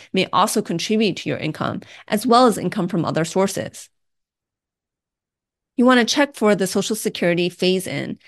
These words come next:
as well as any additional payments for irma,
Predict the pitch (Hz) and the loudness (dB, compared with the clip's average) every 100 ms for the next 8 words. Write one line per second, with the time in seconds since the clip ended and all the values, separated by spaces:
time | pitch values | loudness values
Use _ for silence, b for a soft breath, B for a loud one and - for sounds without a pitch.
0 | b - 196 185 214 220 185 180 214 196 | b -4 0 4 6 6 4 2 0 2
1 | 185 233 214 190 202 190 143 151 185 - | 0 -2 -2 -4 -4 -2 -2 -4 -6 -6
2 | - 214 202 131 - | 0 2 2 2 -2